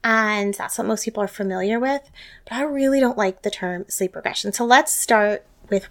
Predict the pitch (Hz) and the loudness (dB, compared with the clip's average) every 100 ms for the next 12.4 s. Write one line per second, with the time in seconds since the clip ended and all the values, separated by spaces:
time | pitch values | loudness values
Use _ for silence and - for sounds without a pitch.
0 | - - - 220 - - - - - _ | -10 -6 -6 -8 -10 -20 -20 -20 -20 _
1 | _ _ _ _ _ - - _ - 302 | _ _ _ _ _ -20 -20 _ 10 12
2 | 269 - 262 262 269 247 214 254 277 - | 12 10 4 6 2 2 4 6 6 4
3 | 185 196 302 494 539 _ - 254 247 277 | 4 4 4 2 0 _ 8 10 10 8
4 | 254 202 190 196 202 - - 220 214 214 | 8 6 8 8 4 0 -2 0 0 -2
5 | - 190 202 190 208 196 - 170 180 180 | 2 4 4 2 0 -2 -4 -8 -6 -8
6 | - - - _ _ - - - - - | -10 -10 -10 _ _ -20 -20 -12 -2 8
7 | 240 233 226 - - 226 - 311 349 392 | 10 10 8 2 0 0 2 6 8 10
8 | 170 - 202 220 208 196 - 180 185 233 | 8 4 2 4 2 2 0 0 2 2
9 | 311 208 185 202 208 233 233 208 202 202 | 2 -2 -4 -4 0 2 4 2 2 2
10 | 202 214 - - 208 202 202 - 202 185 | 0 -2 -6 -4 0 0 -2 -4 -2 0
11 | 180 185 - 202 - 196 202 202 196 185 | 0 -4 -6 -4 2 2 2 0 -4 -4
12 | 185 180 180 | -6 -8 -10